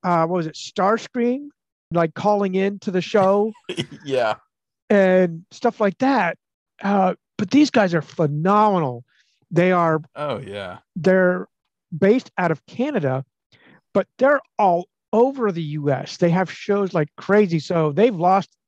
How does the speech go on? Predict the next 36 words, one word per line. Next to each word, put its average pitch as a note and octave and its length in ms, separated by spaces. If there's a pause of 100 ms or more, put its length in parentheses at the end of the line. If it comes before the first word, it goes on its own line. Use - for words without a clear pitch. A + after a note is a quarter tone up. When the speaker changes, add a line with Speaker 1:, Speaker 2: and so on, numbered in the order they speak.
(100)
Speaker 1:
if E3+ 160
they G3 180 (220)
had F3 180
day F3 160
jobs, G#3 340
they've D#3+ 180
lost D#3+ 280
it C3 80
all B2 120
because C3 280
they're C3+ 80
doing D3 320 (280)
all G3+ 200
these F3 180
Speaker 2:
<laughs> D#3 60
Speaker 1:
co-, E3+ 380 (200)
these D#3 180
concerts. E3 680 (640)
I F3+ 120
can E3 100
only F3 160
imagine D3+ 340
what, C#3+ 120 (500)
what D3+ 260
baggage D3+ 380
claim C3 240
looks C3+ 200
like C3 180
whenever C3 300
they're C3+ 140
going C3+ 220
through C3+ 140
the B2 80
flights. C#3 520 (160)
Um, C#3 340
Speaker 2:
<laughs> - 60